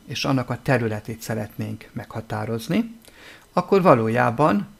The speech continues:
a zárt vonal által határolt belső tartomány nagyságát kell, hogy kifejezzük. Ez nagyjából annyit jelent, hogy ezt a belső tartománynak a nagyságát összehasonlítjuk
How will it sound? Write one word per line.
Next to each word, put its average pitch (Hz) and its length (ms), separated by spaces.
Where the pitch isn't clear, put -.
a 135 360
zárt 135 440
vonal 113 360
által 123 640
határolt 127 680
belső 135 520
tartomány 123 580
nagyságát 110 760
kell, 123 200
hogy 123 240
kifejezzük. 117 840
Ez 185 320
nagyjából 131 480
annyit 110 360
jelent, 131 500
hogy 123 400
ezt - 280
a 117 60
belső 113 380
tartománynak 113 720
a 113 40
nagyságát 139 720
összehasonlítjuk 147 1300